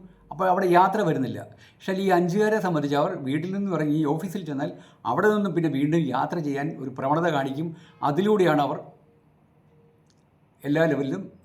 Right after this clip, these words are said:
നേട്ടങ്ങൾ കൈവരിക്കുന്നത്. പിന്നെ ഇവർക്ക് ഓവറായിട്ടുള്ള കാര്യങ്ങളുണ്ട്. അവർ പല സമയത്ത് ഇവർക്ക് പല കാര്യങ്ങളും ചെയ്യാൻ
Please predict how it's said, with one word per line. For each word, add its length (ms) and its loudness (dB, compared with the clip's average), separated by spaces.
നേട്ടങ്ങൾ 380 0
കൈവരിക്കുന്നത്. 680 -4
പിന്നെ 200 2
ഇവർക്ക് 260 0
ഓവറായിട്ടുള്ള 640 2
കാര്യങ്ങളുണ്ട്. 500 0
അവർ 140 -6
പല 80 -2
സമയത്ത് 320 -6
ഇവർക്ക് 240 -8
പല 160 -2
കാര്യങ്ങളും 340 -4
ചെയ്യാൻ 240 -4